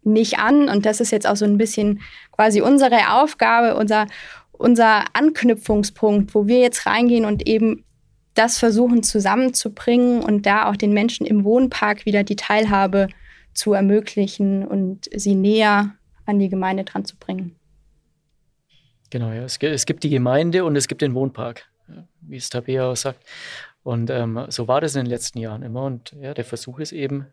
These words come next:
Speaker 2: beides zusammenzubringen.
Speaker 1: Und dafür bietet ja eigentlich die Gemeinde auch genau die Voraussetzungen. Deswegen ist es auch für die Sport for Good City so spannend, jetzt da mal den Fall zu haben und zu nutzen. Jetzt auch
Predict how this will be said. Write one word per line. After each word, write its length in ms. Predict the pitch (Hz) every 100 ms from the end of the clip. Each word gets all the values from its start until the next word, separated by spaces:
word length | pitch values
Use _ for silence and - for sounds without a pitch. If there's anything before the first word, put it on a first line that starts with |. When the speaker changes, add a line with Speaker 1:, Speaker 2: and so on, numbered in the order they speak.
| -
Speaker 2:
beides 300 | 127 127 131
zusammenzubringen. 800 | 135 131 131 120 131 123 123 127 _ _ _ _ _ _ _ _ _ - _
Speaker 1:
Und 120 | 226
dafür 260 | 208 214 247
bietet 360 | 208 247 262 202
ja 80 |
eigentlich 300 | 185 226 226
die 120 | 220 208
Gemeinde 520 | 202 190 214 214 -
auch 140 | 196
genau 300 | - 196 196
die 120 | 214
Voraussetzungen. 720 | 220 214 185 226 202 180 196 190
Deswegen 380 | 185 - 214
ist 140 | 202 233
es 100 | 233
auch 140 | 202
für 100 | -
die 80 | 202
Sport 280 | 202 202 202
for 100 | 208
Good 180 | 247 -
City 300 | 226 214 208
so 100 | 202
spannend, 460 | - 190 226 220 - - - -
jetzt 300 | 208 - -
da 220 | 214 240
mal 400 | 240 220 220 -
den 200 | - 214
Fall 320 | 202 208 240
zu 220 | 247 226
haben 320 | 208 208 226 208
und 140 | 208
zu 160 | 202 214
nutzen. 400 | 254 277 - 214
Jetzt 200 | 196 -
auch 160 | 208